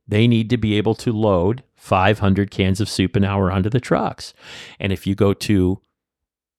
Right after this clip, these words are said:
the manufacturing department, um, inside of that,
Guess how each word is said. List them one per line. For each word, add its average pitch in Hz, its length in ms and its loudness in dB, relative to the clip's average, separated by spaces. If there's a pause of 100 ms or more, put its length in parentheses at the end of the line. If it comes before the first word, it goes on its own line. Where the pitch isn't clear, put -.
(460)
the 107 120 2
manufacturing 98 800 0
department, 101 720 -4 (500)
um, 92 400 -2
inside 98 460 0
of 95 120 -4
that, 131 420 0